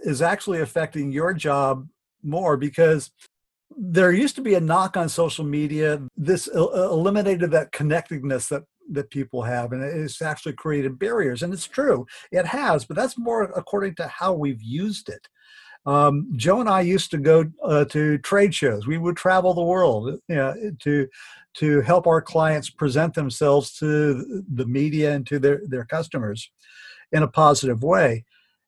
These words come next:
But Joe and I always found that trade shows were incredibly expensive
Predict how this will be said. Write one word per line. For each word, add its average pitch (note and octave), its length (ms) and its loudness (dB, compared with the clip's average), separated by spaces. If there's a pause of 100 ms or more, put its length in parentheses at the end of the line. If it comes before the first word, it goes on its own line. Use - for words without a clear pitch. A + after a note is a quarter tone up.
(260)
But C#3 200 4
Joe A#3 220 6
and D#4 60 2
I C#4 120 6
always A3+ 320 4
found G3 320 0
that E3 80 -6
trade G3 340 0
shows F#3 380 2
were D3+ 240 0
incredibly E3+ 840 -2
expensive G3 760 -2